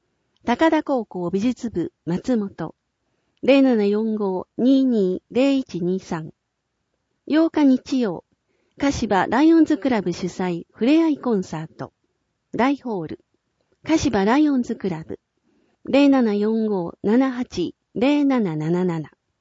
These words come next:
二千二十五年五月十日現在の内容です。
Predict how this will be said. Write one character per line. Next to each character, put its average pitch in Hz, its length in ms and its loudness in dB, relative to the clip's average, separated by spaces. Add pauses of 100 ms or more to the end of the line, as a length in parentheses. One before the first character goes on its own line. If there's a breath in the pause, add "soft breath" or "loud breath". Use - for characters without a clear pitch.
(1200)
二 277 160 6
千 359 220 10
二 330 160 6
十 240 180 0
五 180 140 -2
年 190 320 0
五 311 180 -2
月 320 240 -2
十 285 180 -2
日 320 120 -2
現 277 260 2
在 170 160 -2
の 160 100 -2
内 170 240 -2
容 170 160 -6
で 165 140 -8
す。 - 160 -20